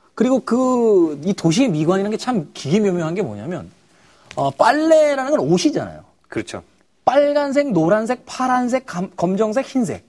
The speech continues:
Speaker 2: 여러 가지가 있죠.
Speaker 1: 그 각양각색의 색깔들이 전시하는 도시의 어떤 그 색채가 있어요. 사실 우리나라에서 가장 부족한 게 뭐예요? 색깔이에요.
Speaker 2: 음.
Speaker 1: 자동차도 거의 최근에 뭐 많아졌다고 하지만 거의 두 가지 색을 선호하죠.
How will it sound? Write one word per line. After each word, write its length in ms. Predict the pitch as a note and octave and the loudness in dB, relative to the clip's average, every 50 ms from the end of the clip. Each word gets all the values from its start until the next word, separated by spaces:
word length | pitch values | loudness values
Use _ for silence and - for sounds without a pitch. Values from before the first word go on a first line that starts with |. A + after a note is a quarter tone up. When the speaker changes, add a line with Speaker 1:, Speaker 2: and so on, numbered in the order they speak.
| _ _ - | _ _ 0
Speaker 2:
여러 200 | C3+ D3 D#3+ E3+ | 2 2 4 4
가지가 260 | D3 D3 - G#2+ A2+ G2+ | 2 2 0 -2 -4 -6
있죠. 120 | F#2+ - - | -2 2 2
Speaker 1:
그 160 | E4 D#4+ - | 2 2 0
각양각색의 920 | - - - - - B3 D4 D4+ C#4 A#3 G3+ - - - B3+ C4 C4+ C4 | -2 -2 -2 0 2 2 4 4 4 2 2 0 0 0 0 2 0 0
색깔들이 720 | - - C#4+ D4+ - - F#4 F#4+ F4 D#4 B3+ D#4 D4 C#4 A3+ | 0 -2 -4 -2 0 2 2 4 4 4 4 4 4 4 4
전시하는 560 | - G#3 G#3+ A#3 A#3 F#3+ A#3 B3 B3+ B3+ F#3+ | 4 2 2 2 2 0 0 0 0 0 0
도시의 400 | - F3+ A3 G3 - - B3 B3 | 2 2 2 2 0 0 0 2
어떤 840 | A#3 G#3 F#3 - - A3 G#3+ F#3 F3+ E3 D3+ C#3 C3+ B2 A#2 C3 - | 2 2 2 2 2 2 2 0 -2 -4 -4 -4 -4 -6 -8 -12 -8
그 160 | - E3+ C#3+ | -4 -4 -4
색채가 500 | C3 - - D4 - _ - C#4+ C4+ C4 F#3 | -4 -4 -8 -10 -10 _ -2 0 0 0 0
있어요. 500 | C#3 - - A2 G2+ F#2+ G2+ G#2 G2+ G2 - _ _ _ _ _ _ _ _ _ _ _ | -2 -4 -8 -10 -10 -10 -10 -12 -14 -16 -20 _ _ _ _ _ _ _ _ _ _ _
사실 260 | - - B3 C4+ C4 | -4 -2 -2 0 0
우리나라에서 760 | G#3 F3 G3+ A3 A#3+ A#3+ A#3+ A#3+ A#3 A#3 A3 G3+ - A#3+ A3+ | 0 2 2 2 2 2 4 2 2 0 0 -2 -2 -4 -4
가장 640 | - - E3+ G#3 A3+ A3 A3 A3 G#3+ G3+ F#3+ E3+ - - | -4 -4 -2 -2 0 0 -2 -2 -4 -4 -4 -4 -6 -4
부족한 340 | D#3+ D#3+ G3 F#3+ - G#3 G#3 | -2 -2 -2 -2 -4 -4 -4
게 80 | G#3 | -4
뭐예요? 260 | E3 C#3+ C3+ D3+ A3 - _ _ _ _ | -2 -4 -4 -6 -6 -10 _ _ _ _
색깔이에요. 680 | - - - - - C#4 C#4+ A3 A#2 F#2 - - F#2 - _ - | -14 -12 -10 -6 -4 -4 -4 -4 -6 -8 -10 -14 -18 -20 _ -18
Speaker 2:
음. 260 | G#2+ G#2 G2 F#2 F#2 F#2 _ _ _ _ _ - | -18 -18 -18 -18 -20 -20 _ _ _ _ _ -2
Speaker 1:
자동차도 540 | - D#3+ F#3 A#3 C4+ A#3+ - B3+ B3+ C#4+ - | 0 0 0 0 -2 -4 -4 -2 -2 -4 -2
거의 480 | - - A#3 C#4+ C#4+ C#4+ C4 G#3+ F3+ | 0 0 2 2 2 2 0 -2 -4
최근에 300 | - - A#3+ A#3 A#3+ A#3 | -6 -6 -6 -6 -4 -2
뭐 140 | A3+ G3+ G3+ | -2 0 0
많아졌다고 400 | D3+ C3+ C#3+ D#3+ E3 E3 F#3+ F3 | 2 2 2 2 2 0 -2 -2
하지만 200 | E3+ E3+ G3+ F#3 | -2 -2 -4 -2
거의 220 | - - A3+ B3 A3 | 0 0 0 0 -2
두 120 | - F3 E3+ | -2 0 0
가지 180 | F#3 E3+ D3+ | 0 0 0
색을 200 | C#3+ D3+ C#3+ C3+ | 0 -2 -2 -2
선호하죠. 460 | - - D#3 C#3 A2+ G2 F#2 G#2+ D3 | -4 -8 -10 -10 -12 -12 -14 -16 -18